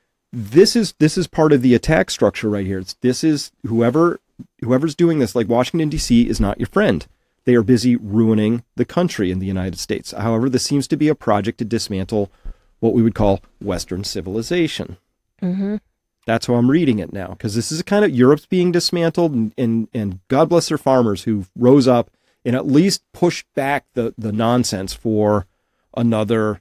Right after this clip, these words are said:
Speaker 1: little bit. They, you know, they're like, "The farmers won." Like, no, they didn't. They got them to stop their stupid rules for now, but you know they're coming back like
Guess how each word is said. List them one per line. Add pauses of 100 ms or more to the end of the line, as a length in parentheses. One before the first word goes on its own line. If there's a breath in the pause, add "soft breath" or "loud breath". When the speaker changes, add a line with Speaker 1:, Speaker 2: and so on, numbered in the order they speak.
Speaker 1:
little
bit.
They,
you
know,
they're
like,
"The
farmers
won." (100)
Like,
no,
they
didn't.
They
got
them
to
stop
their
stupid
rules
for
now,
but
you
know
they're
coming
back
like